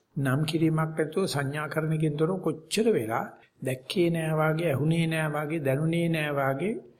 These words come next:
මොලේ නෑ වාගේ, මැරුණා වාගේ ඉන්න පුළුවන්ද බලන්න. එතකොට සෑහෙන වෙලාවක් ඒ සන්තතිය දිහා බලන්න පුළුවන්.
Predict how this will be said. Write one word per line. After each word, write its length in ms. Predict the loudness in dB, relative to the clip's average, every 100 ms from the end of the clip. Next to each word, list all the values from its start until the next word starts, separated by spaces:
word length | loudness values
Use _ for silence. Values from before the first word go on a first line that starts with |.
| _ -2
මොලේ 320 | 2 4 4
නෑ 240 | 2 0
වාගේ, 360 | 2 2 0 -2
මැරුණා 540 | -2 -2 -2 -2 -2 0
වාගේ 300 | 0 0 0
ඉන්න 120 | 2
පුළුවන්ද 320 | 2 0 0
බලන්න. 260 | -2 -4 -6 -14 _ _ -4
එතකොට 380 | 0 0 -2 -4 -6 -10 -20 _ _
සෑහෙන 680 | -6 -4 -2 0 0 2 4 4
වෙලාවක් 520 | 2 0 0 -2 -4 -12 _ _ -4
ඒ 140 | -2
සන්තතිය 520 | 0 -2 0 0 0
දිහා 200 | 2 2
බලන්න 320 | 2 0 -2 -8
පුළුවන්. 300 | -14 -16